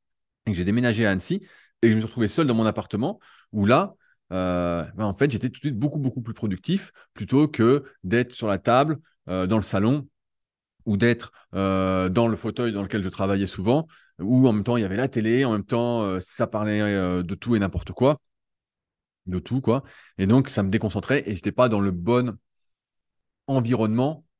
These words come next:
pour créer. Et donc, à partir du moment où j'ai changé mon environnement, bah, forcément, ça m'a beaucoup débloqué de choses. Et c'est pour ça que j'ai refait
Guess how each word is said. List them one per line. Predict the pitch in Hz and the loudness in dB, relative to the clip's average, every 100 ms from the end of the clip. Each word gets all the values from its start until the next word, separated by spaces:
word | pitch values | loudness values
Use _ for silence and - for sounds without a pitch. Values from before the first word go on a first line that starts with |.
| _ | _
pour | - 139 | -4 -4
créer. | - 127 98 90 _ _ _ _ _ - | -2 -2 -2 -4 _ _ _ _ _ -8
Et | 95 | -2
donc, | 104 | 0
à | 110 | 0
partir | 101 | 0
du | |
moment | 107 117 | 2 2
où | |
j'ai | 90 | 0
changé | - 135 | 0 0
mon | 123 | 2
environnement, | 101 87 90 104 | 0 -4 -6 -6
bah, | 123 | -6
forcément, | 92 87 92 117 | -10 -8 -6 -6
ça | 87 | -8
m'a | 82 | -8
beaucoup | 85 110 | -6 -6
débloqué | 117 90 85 | -4 -6 -8
de | |
choses. | - 135 | -6 -6
Et | - | -8
c'est | - | -14
pour | - 87 | -14 -10
ça | 117 | -8
que | 95 | -8
j'ai | 85 | -6
refait | 98 98 110 | -8 -8 -10